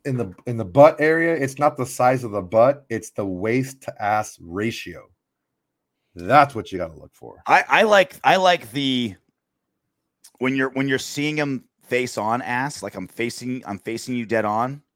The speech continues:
Speaker 2: or if I'm facing exactly opposite, right? Like, I, if I'm seeing you, like, a hundred eighty degrees, like, I'm looking right at your back and your butt, and then you turn at a ninety degree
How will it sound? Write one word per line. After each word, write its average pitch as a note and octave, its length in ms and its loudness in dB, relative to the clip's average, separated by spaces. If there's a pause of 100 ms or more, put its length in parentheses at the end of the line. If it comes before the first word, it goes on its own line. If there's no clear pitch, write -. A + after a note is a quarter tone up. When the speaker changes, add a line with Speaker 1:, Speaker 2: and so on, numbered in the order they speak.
(920)
Speaker 2:
or C3+ 260 4
if A#2+ 60 0
I'm A#2 140 -4
facing C3 360 -4
exactly A2 400 -4
opposite, B2 600 -4 (100)
right? A2 220 -2
Like, A2 120 -10
I, G#2 200 -4
if E2+ 120 -14
I'm F#2+ 200 -10
seeing B2+ 260 -8
you, A#2+ 120 -4
like, G2 80 -6
a F#2 60 -10
hundred A#2+ 180 -6
eighty A2+ 60 -4
degrees, A2 200 -10
like, G2+ 100 -6
I'm F#2 100 -8
looking F#2+ 280 -12 (120)
right G#2 180 -2
at A2 80 -4
your G#2 100 -6
back G2 480 -4
and F#2 100 -10
your F#2+ 120 -6
butt, G2 340 0 (580)
and A#2 120 -4
then B2+ 120 2
you A#2 140 -2
turn D#3+ 480 -4
at A#2+ 80 -2
a G#2+ 60 -4
ninety A2 360 -4
degree G#2 320 -10